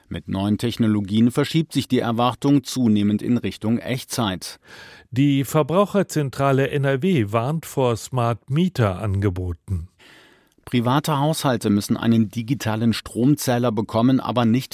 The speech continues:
Speaker 1: zwingend ein Smart Meter. Die Verbraucherzentrale Nordrhein-Westfalen warnt aktuell vor irreführenden Briefen,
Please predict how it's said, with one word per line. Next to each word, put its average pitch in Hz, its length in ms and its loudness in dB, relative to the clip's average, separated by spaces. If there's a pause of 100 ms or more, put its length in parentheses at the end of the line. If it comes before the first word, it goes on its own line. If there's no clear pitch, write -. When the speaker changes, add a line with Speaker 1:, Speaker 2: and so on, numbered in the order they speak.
Speaker 1:
zwingend 101 500 -6
ein 113 200 -2
Smart 110 480 -4
Meter. 98 420 -2 (360)
Die 90 80 -12
Verbraucherzentrale 101 1200 0
Nordrhein-Westfalen 104 1300 -2
warnt 123 420 -2
aktuell 127 480 -2
vor 139 300 -2
irreführenden 120 800 0
Briefen, 123 440 2